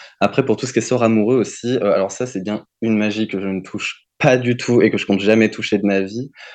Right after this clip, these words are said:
Euh, et d'autant qu'il peut y avoir des conséquences vraiment funestes parce qu'on peut se retrouver avec, euh, par exemple, parce que pour moi, créer un sentiment d'amour, c'est pas possible parce qu'à mes yeux, c'est la forme de magie la plus pure et la plus puissante. Donc, euh,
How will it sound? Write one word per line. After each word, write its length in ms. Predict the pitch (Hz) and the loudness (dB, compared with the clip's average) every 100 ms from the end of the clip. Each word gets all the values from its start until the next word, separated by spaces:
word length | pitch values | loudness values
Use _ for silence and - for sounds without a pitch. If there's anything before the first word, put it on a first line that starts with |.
| - _ - | -20 _ 0
Euh, 280 | 98 95 90 | 4 4 4
et 80 | 104 | 4
d'autant 240 | 110 147 | 4 4
qu'il 140 | 156 | 4
peut 40 | 113 | 2
y 40 | |
avoir 160 | 101 117 | 4 4
des 80 | 104 | 2
conséquences 480 | 110 110 113 110 - | -2 -2 -2 -4 -4
vraiment 400 | 98 107 143 151 | 0 0 0 -4
funestes 440 | - 127 135 - - | -4 -4 -4 -8 -8
parce 200 | 92 - | -8 -4
qu'on 240 | 98 98 | -2 0
peut 100 | 98 | -2
se 80 | - | -4
retrouver 420 | 95 - 98 110 | -10 -4 2 4
avec, 360 | 120 92 107 104 | 4 2 0 0
euh, 100 | 87 | 0
par 120 | 92 | -2
exemple, 420 | 90 101 113 90 | -2 -4 -2 -2
parce 140 | 92 - | -2 -4
que 80 | |
pour 160 | 98 104 | 0 4
moi, 140 | 120 | 2
créer 220 | 127 - 107 | 2 0 0
un 100 | 98 | 0
sentiment 440 | 113 110 110 104 | -4 -4 -4 -2
d'amour, 480 | 98 98 101 127 127 - - _ | -2 0 0 -2 -6 -20 -20 _
c'est 280 | - 101 - | -8 -8 0
pas 120 | 123 | 2
possible 440 | 113 110 - 123 | 2 2 2 2
parce 200 | - 92 | 0 0
qu'à 100 | 95 | 2
mes 160 | 95 95 | 2 2
yeux, 80 | 113 | 2
c'est 140 | 92 | 0
la 80 | 90 | -2
forme 280 | - 101 95 | 0 0 2
de 60 | |
magie 280 | 92 90 101 | 2 0 0
la 100 | 101 | -4
plus 220 | 80 - | -4 -12
pure 260 | - 110 107 | -10 -4 0
et 60 | 95 | -2
la 80 | |
plus 140 | 82 87 | -4 -10
puissante. 440 | 95 92 101 101 | -10 -6 -2 0
Donc, 160 | 85 | -2
euh, 80 | - | -8